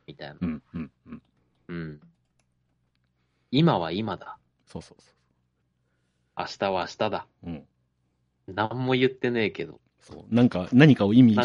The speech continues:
Speaker 1: なんか、
Speaker 2: <laughs> そう。
Speaker 1: うん、うん。
Speaker 2: 説明もしてなければ何もしてないけれど、
Speaker 1: なんか、
Speaker 2: 同じことなんですよ。
Speaker 1: 考えてる感。いいね。言ってこ。
Speaker 2: <laughs> 言ってこ、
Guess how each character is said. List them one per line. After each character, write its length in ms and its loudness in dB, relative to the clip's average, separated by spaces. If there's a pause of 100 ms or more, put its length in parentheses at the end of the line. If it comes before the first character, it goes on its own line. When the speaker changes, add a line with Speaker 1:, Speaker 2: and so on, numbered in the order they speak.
(180)
Speaker 1:
な 140 2
ん 40 2
か、 60 8
Speaker 2:
<laughs> 20 -
そ 160 4
う。 60 6
Speaker 1:
う 60 4
ん、 680 -2
う 20 -8
ん。 40 -10
Speaker 2:
説 240 0
明 140 6
も 120 4
し 100 2
て 80 6
な 100 6
け 120 2
れ 100 0
ば 80 0
何 160 2
も 100 4
し 80 -4
て 100 2
な 100 4
い 80 -2
け 140 -10
れ 80 -8
ど、 100 -8
Speaker 1:
な 60 -10
ん 20 -10
か、 60 0
Speaker 2:
同 80 2
じ 100 -6
こ 120 -8
と 300 -6
な 80 -20
ん 40 -18
で 60 -20
す 80 -20
よ。 80 -20 (800)
Speaker 1:
考 320 -8 (100)
え 120 -2
て 140 -4
る 120 -2
感。 260 -14 (1500)
い 200 -8
い 40 -8
ね。 360 -14 (100)
言 120 -4
っ 20 -20
て 180 0
こ。 260 -2 (180)
Speaker 2:
<laughs> 480 4
言 120 8
っ 20 -6
て 200 -8
こ、 280 6